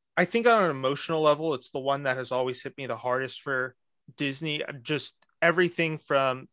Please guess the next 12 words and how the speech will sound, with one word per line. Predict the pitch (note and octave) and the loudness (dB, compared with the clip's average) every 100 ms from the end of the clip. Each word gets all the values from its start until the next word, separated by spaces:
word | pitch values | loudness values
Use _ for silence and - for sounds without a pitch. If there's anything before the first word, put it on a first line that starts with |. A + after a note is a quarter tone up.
| _ D3+ | _ 2
Dumbo | D3 D#3 D3 C#3 C#3 - | 2 2 2 0 -2 -2
having | C3 C3+ C#3 | 0 2 0
to | B2+ | -8
say | - C3+ | -8 -6
goodbye | B2 C3 C3+ | -4 2 2
to | C3+ | 2
the | B2 | -4
mom, | B2+ D3 C#3+ D3 C3+ | 0 2 2 2 0
the | C3 A#2+ A#2+ _ _ _ B2 | 4 4 2 _ _ _ -4
"Baby | C#3 C#3+ C#3 | -2 0 2
Oh | B2+ | 2
Mine" | B2+ C3 C3+ C3+ C#3 | 2 2 2 0 -4